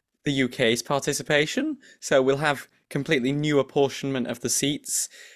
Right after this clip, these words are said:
There will be a huge amount of domestic political upheaval that could filter through into the European Parliament for the first time, because since twenty nineteen, European domestic politics has transformed pretty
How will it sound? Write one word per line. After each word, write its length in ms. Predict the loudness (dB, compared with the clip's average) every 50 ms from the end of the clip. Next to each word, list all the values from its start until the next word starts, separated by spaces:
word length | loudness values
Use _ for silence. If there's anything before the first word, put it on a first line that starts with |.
| _ _ _ _ _ _ _ 4
There 100 | 6 6
will 80 | 6
be 440 | 6 4 4 4 4 4 2 -2 _ _
a 60 | -4
huge 720 | -4 -4 -8 -8 -2 2 4 6 6 6 6 4 2 2 0
amount 640 | -2 0 2 2 0 0 -2 -6 -10 -12 -14 -6 -4
of 160 | -4 -4 -2
domestic 720 | -4 -2 0 0 0 0 -2 -4 -6 -4 -4 -4 -6 _
political 580 | -6 -2 0 0 0 0 -2 -6 -2 0 2 2
upheaval 720 | 2 0 -2 -2 -2 -2 -2 -2 -2 -2 -2 -2 -6 -8 _ _ _
that 180 | 0 0 0 -4
could 300 | 0 2 2 2 2 -2
filter 380 | -2 0 0 0 2 -2 -8
through 380 | -8 -4 -2 0 2 4 2 2
into 280 | 2 0 -2 -2 -4
the 80 | -4 -2
European 400 | 0 0 0 0 -2 -6 -6 -4
Parliament 380 | -2 0 0 0 0 0 -4 -6
for 100 | -8 -8
the 60 | -6
first 340 | -2 0 0 0 0 -2 -4
time, 320 | -2 -2 -2 -2 -4 -8
because 340 | -10 -4 -4 -4 -4 -4 -8 -14 -20 -20 -20 -20 -20 _
since 260 | _ -2 0 0 0 0
twenty 320 | 0 -2 -2 -2 -2 0
nineteen, 680 | 0 0 0 0 -2 -2 -2 0 0 0 -2 -4 -8 -10 -14 -20 _ _ _
European 540 | -2 2 4 4 2 2 0 0 0 0 0
domestic 560 | -2 -4 -2 -2 -2 -4 -2 -4 -4 -6 -4
politics 420 | -2 0 0 0 0 -2 -6 -8 -10
has 120 | -10 -10
transformed 600 | -6 -4 -4 -4 -4 -6 -4 -2 -2 -2 -2 -2
pretty 360 | -2 -2 0 0 0 -2 -2